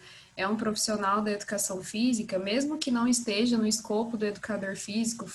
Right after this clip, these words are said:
é, realizar uma avaliação de assoalho pélvico, saiba abordar essa temática, dar abertura pra, pra sua atleta, né, falar sobre esse assunto com você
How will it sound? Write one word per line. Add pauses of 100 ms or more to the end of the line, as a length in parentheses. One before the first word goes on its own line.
(140)
é,
realizar
uma
avaliação
de
assoalho
pélvico, (320)
saiba
abordar
essa
temática,
dar
abertura
pra,
pra
sua
atleta,
né,
falar
sobre
esse
assunto
com
você